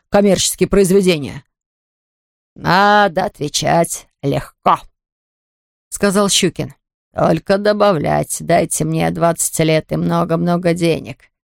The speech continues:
В этом варианте риск нулевой. Через двадцать лет или начальство на повышение уйдёт,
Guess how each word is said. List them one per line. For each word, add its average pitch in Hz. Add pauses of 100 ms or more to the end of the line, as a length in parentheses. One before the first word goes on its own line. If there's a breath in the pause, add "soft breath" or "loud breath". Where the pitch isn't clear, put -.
(1080)
В 160
этом 160
варианте 165
риск 143
нулевой. 160 (460)
Через 147
двадцать 156
лет 156
или 180
начальство 180
на 180
повышение 139
уйдёт, 131